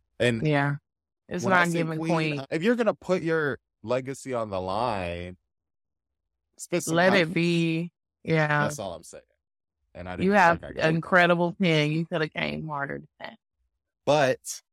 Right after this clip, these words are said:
Speaker 1: I, okay, so now here's the list.
Speaker 2: Okay, here's the
Speaker 1: So
Speaker 2: list.
Speaker 1: we have Sheetha by Remy Ma. We have, um,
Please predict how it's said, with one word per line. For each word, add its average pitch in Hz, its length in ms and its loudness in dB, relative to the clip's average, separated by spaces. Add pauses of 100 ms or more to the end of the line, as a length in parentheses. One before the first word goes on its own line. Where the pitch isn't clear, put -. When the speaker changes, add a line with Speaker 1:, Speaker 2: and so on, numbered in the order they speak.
(580)
Speaker 1:
I, 104 200 0 (120)
okay, 95 320 -4
so 95 180 -10
now 95 460 -4
here's 104 260 -12
the 139 60 -14
list. 92 360 -10
Speaker 2:
Okay, 156 400 2
here's 160 260 -2
the 104 60 -6
Speaker 1:
So 160 120 0
Speaker 2:
list. 131 320 -6
Speaker 1:
we 95 80 -20
have 78 380 -16 (180)
Sheetha 117 600 -10 (540)
by 90 140 -2
Remy 87 300 -6
Ma. 87 400 -8 (720)
We 92 180 -10
have, 90 160 -16 (680)
um, 73 480 -10